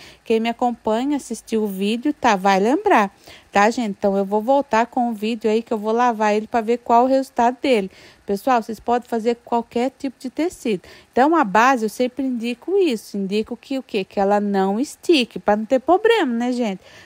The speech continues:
Pra não ter problema. E também não ter nem trabalho, porque o pessoal pergunta, "Jéssica, você lava as bases antes de, de costurar?" Não, gente, eu não lavo. Essa base que eu tô usando mesmo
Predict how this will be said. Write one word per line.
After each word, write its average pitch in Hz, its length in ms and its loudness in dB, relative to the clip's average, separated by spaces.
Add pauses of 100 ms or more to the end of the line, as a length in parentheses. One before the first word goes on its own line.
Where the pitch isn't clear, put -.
Pra 226 140 0
não 226 80 -4
ter 233 100 2
problema. 277 560 -2
E 214 60 -8
também 262 320 0
não 330 80 -2
ter 359 120 0
nem 330 200 0
trabalho, 370 480 2
porque - 240 0
o - 320 -14
pessoal 254 320 4
pergunta, 254 440 0
"Jéssica, 269 320 -2
você - 200 -4
lava 262 440 2
as 262 160 -4
bases 226 520 0
antes 220 420 -6
de, 220 260 -8 (400)
de 220 140 -6
costurar?" 226 500 0
Não, 214 300 -2
gente, 196 280 -6
eu 196 100 -8
não 202 420 -2
lavo. 196 380 -2
Essa 226 280 0
base 226 300 -2
que 220 60 -8
eu 214 40 -6
tô 208 200 -6
usando 190 260 -6
mesmo 220 300 -6